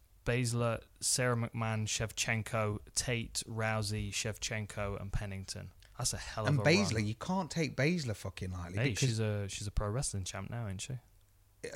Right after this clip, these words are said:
Speaker 1: Her
Speaker 2: is
Speaker 1: last
Speaker 2: she?
Speaker 1: loss was to Kat Zingano.
Speaker 2: Mate.
Speaker 1: And that was a good fight as well.
Speaker 2: Yeah, th-, she's always been in there. She's,
Speaker 1: Mm.
Speaker 2: I mean, don't get me wrong. I know when, um, Misha Tate got the belt, she lost a fight for four and a half rounds,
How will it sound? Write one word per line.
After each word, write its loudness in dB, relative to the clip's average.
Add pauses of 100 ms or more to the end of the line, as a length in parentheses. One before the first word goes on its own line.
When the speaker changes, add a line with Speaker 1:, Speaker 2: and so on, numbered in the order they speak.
Speaker 1:
Her 2
Speaker 2:
is 6
Speaker 1:
last 10
Speaker 2:
she? 4
Speaker 1:
loss 6
was 0
to -10
Kat -8
Zingano. -2 (920)
Speaker 2:
Mate. 0 (640)
Speaker 1:
And -4
that -4
was -8
a -8
good -8
fight -4
as -10
well. -4
Speaker 2:
Yeah, 8 (340)
th-, 4
she's 6
always 8
been 4
in 4
there. -4
She's, 2
Speaker 1:
Mm. 0 (200)
Speaker 2:
I 2
mean, 8
don't 4
get 2
me 4
wrong. 2
I -2
know 4
when, 4
um, 2 (560)
Misha 6
Tate 8
got 0
the 0
belt, 4 (500)
she 0
lost 6
a -2
fight 2
for -4
four 0
and 2
a 2
half -2
rounds, -2